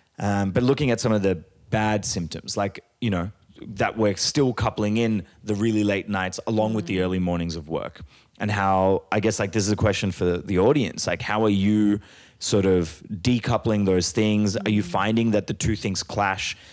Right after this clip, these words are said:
Speaker 1: And are you able to kind of sacrifice one, whether it's the late nights, so that you can have the early mornings, or compromise on the work and make the late nights work for you instead?
Speaker 2: Mm.
Speaker 1: Um, what are those things that you can do? So that's sort of the, the tipsy, the bad side of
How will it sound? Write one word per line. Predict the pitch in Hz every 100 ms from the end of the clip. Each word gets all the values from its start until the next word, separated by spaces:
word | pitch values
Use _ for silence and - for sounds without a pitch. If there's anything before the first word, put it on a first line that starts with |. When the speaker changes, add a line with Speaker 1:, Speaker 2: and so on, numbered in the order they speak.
| -
Speaker 1:
And | - 104
are |
you | 104 107 -
able | 113 117 123
to | 117
kind | 107 95
of | 92
sacrifice | 107 104 113 95 90 -
one, | 131 113
whether | 101 98 95
it's | -
the | 95
late | 92 87
nights, | 98 101 98 -
so | 110 107
that | 110
you | 107
can | 95
have | 95
the | 87 87
early | 87
mornings, | 87 85 87 82 -
or | 123 110 98 92 - -
compromise | - 113 110 107 98
on | 101
the | 92
work | 95 101 -
and | 98
make | 104 110 101
the | 101
late | 98 90
nights | 98 90 -
work | 98 87 -
for | 104 87
you | 87 82
instead? | 80 - 104 78 - - - - - -
Speaker 2:
Mm. | 101
Speaker 1:
Um, | 92
what | 95 101
are |
those | 95 95 -
things | 92
that | 85 85
you | 90
can | 82
do? | 80
So | 76
that's | 90 87
sort | 95
of | 85
the, | 87 82 - - _ -
the | - - - -
tipsy, | - 120 - 110 98 92
the | 95
bad | 80 101 98
side | - 101 90 85
of | 85 78 -